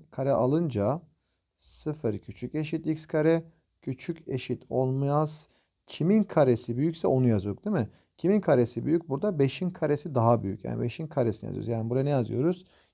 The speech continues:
Yirmi beş yazıyoruz. Peki bunun içinde sıfır var mı? İçinde sıfır yok.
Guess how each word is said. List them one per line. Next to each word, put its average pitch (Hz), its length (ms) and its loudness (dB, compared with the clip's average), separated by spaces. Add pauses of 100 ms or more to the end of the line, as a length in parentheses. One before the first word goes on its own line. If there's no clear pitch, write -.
Yirmi 117 280 2
beş 110 220 0
yazıyoruz. - 440 -8 (400)
Peki 208 280 2
bunun 196 260 6
içinde 151 420 2
sıfır 120 380 -2
var 107 320 4
mı? 180 360 4 (320)
İçinde 147 380 -2
sıfır 139 340 0
yok. 120 480 2